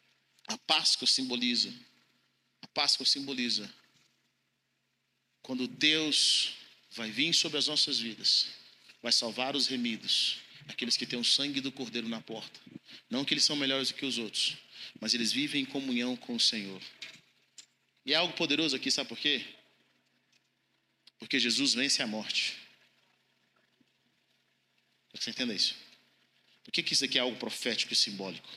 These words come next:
Porque na Páscoa, Jesus vence o que ninguém nunca tinha vencido até então.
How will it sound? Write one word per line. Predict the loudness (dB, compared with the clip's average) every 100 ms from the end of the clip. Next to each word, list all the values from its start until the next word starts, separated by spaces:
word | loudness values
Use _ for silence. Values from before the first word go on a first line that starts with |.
| -20 _ -20 -20 _ _ _ _ _ _ _ _ _ -14
Porque | -8 -8
na | -4
Páscoa, | 0 4 4 2 -6 -18 _ _ _ _ _ _ _ _ -8
Jesus | -2 0 2 0
vence | 0 2 0
o |
que | 0
ninguém | -4 -2 -2
nunca | -2 -4 -2
tinha | -2 -2
vencido | 0 0 -2
até | -6 -8
então. | -8 -12